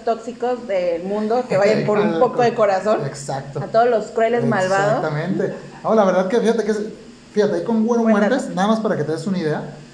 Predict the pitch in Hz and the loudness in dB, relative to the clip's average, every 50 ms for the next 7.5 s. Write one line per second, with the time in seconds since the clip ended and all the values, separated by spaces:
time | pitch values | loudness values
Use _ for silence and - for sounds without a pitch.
0 | - - - - - - 165 165 - 214 202 202 202 214 202 196 202 220 269 330 | -20 -20 -20 -20 -14 -12 -12 -6 -4 -4 -4 -2 0 0 2 4 2 2 2 -2
1 | 330 - - - - - - - - 127 - - - - 185 175 151 131 - - | -4 -8 -10 -10 -10 -10 -10 -10 -12 -14 -14 -14 -12 -8 -6 -6 -6 -6 -8 -10
2 | - - - - - - - - - - 214 214 220 - 208 180 - 208 185 - | -16 -18 -20 -20 -20 -20 -20 -14 -4 -2 -2 -2 -2 -2 -4 -4 -4 -6 -6 -6
3 | 208 - 151 139 - 254 - - - - - - - - - - 262 262 180 - | -8 -8 -8 -10 -10 -10 -12 -12 -14 -18 -20 -20 -20 -20 -20 -20 -16 -14 -10 -8
4 | 180 175 277 370 - - 180 - 175 208 202 196 170 - - - - - - - | -8 -6 -6 -8 -8 -8 -8 -6 -6 -6 -6 -6 -8 -8 -10 -14 -18 -20 -20 -16
5 | - 269 254 262 269 277 320 - - - - - - - - - - 143 156 180 | -10 -8 -6 -4 -4 -4 -4 -6 -8 -14 -18 -20 -20 -20 -20 -16 -12 -8 -4 -4
6 | 202 196 180 - 240 170 180 180 180 180 160 131 135 139 - - - 143 139 147 | -2 -2 -4 -4 -4 -4 -2 -2 -2 -2 -4 -4 -8 -8 -12 -12 -10 -8 -4 -4
7 | 151 151 147 139 131 135 135 - 117 | -4 -2 -2 -4 -4 -4 -6 -8 -10